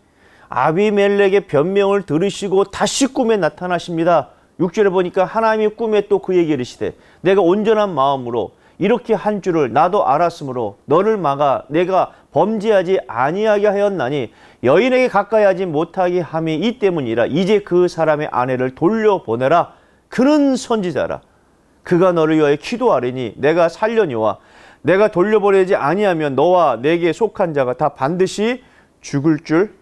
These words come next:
아니라. 아비멜렉의 변명 이후에 하나님이 다시 꿈으로 아비멜렉에게 나타납니다.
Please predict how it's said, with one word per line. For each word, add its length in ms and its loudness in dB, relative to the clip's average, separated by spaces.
아니라. 540 -4
아비멜렉의 840 2
변명 560 0
이후에 380 2
하나님이 500 0
다시 880 -2
꿈으로 600 2
아비멜렉에게 1160 0
나타납니다. 720 -6